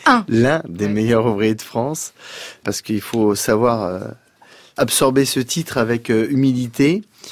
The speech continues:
Speaker 2: Bah, c'est un concours, hein, pour nous, pour notre part en cuisine, c'est tous les quatre ans. Donc, euh, un concours bien précis, un thème, euh,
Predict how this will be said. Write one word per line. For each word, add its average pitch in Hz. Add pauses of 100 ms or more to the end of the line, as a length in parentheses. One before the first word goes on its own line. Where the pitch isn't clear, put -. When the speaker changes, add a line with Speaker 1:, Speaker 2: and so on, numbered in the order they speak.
(160)
Speaker 2:
Bah, 127
c'est -
un 123
concours, 123
hein, 139
pour 120
nous, 131
pour 120
notre 110
part 127
en 110
cuisine, 131
c'est 147
tous 127
les 117
quatre 117
ans. 180 (840)
Donc, 117
euh, 113
un 120
concours 120
bien 120
précis, 143
un 135
thème, 127
euh, 110